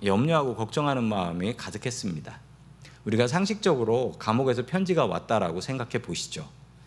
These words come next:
그럼 어떤 내용들이 있겠습니까? 뭐, 제일 대표적인 건 "나는 감옥이지만 잘 있으니까 걱정하지들 마세요."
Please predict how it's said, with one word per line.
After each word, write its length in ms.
그럼 200
어떤 300
내용들이 380
있겠습니까? 720
뭐, 140
제일 300
대표적인 520
건 200
"나는 260
감옥이지만 1080
잘 240
있으니까 580
걱정하지들 600
마세요." 440